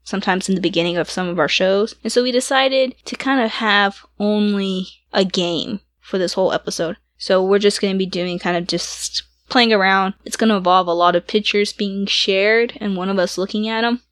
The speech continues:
So definitely check out our Twitter where we're gonna post those pictures. So I'm gonna say, like, a lot of the characters' names. So, I mean, if you've seen the show, you'll know. Or for Jacob's case, if you've seen the video game, you'll know who we're talking about.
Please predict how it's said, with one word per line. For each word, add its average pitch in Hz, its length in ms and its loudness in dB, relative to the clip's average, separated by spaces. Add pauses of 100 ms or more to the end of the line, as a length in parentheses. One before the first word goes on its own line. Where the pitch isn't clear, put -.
So - 140 -2
definitely 208 340 0
check 190 220 -2
out 185 120 2
our 175 120 0
Twitter 214 460 0 (240)
where 208 140 4
we're 202 100 4
gonna 196 120 0
post 202 280 2
those 185 160 -2
pictures. - 540 -6
So 208 460 -2 (260)
I'm 254 160 2
gonna 294 180 0
say, - 300 0
like, 233 140 -2
a 175 60 2
lot 190 160 2
of 190 60 -4
the 190 80 -8
characters' 196 440 -2
names. 202 320 -2
So, 190 120 -2
I 185 40 0
mean, 185 200 -4
if 185 120 -6
you've 233 160 -4
seen 269 280 2
the 214 60 0
show, 214 580 4 (180)
you'll 202 160 0
know. 185 440 0
Or 196 280 2
for - 160 -2
Jacob's 190 360 0
case, 202 220 0
if 175 60 -4
you've 190 100 -8
seen 202 160 -2
the 185 60 -4
video 190 220 2
game, 202 200 -2
you'll 165 120 -4
know 165 260 -2
who 185 80 -4
we're 131 120 -4
talking - 340 -4
about. 240 340 0